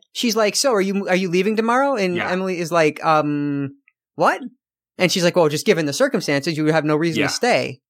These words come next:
Speaker 1: And she's like, "Oh, I like it here," whatever the fuck she said. It's like,
Speaker 2: Yeah,
Speaker 1: what?
Speaker 2: and then
Speaker 1: Like, they're ha-, like, oh,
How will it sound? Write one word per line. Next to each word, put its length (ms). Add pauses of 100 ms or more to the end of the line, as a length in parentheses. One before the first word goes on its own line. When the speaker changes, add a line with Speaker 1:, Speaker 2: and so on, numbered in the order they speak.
(120)
Speaker 1:
And 100
she's 140
like, 120
"Oh, 140
I 260
like 260
it 60
here," 160
whatever 180
the 100
fuck 140
she 60
said. 160
It's 140
like, 140 (440)
Speaker 2:
Yeah, 200
Speaker 1:
what? 140
Speaker 2:
and 100
then 340 (220)
Speaker 1:
Like, 180
they're 120
ha-, 360 (120)
like, 180 (280)
oh, 220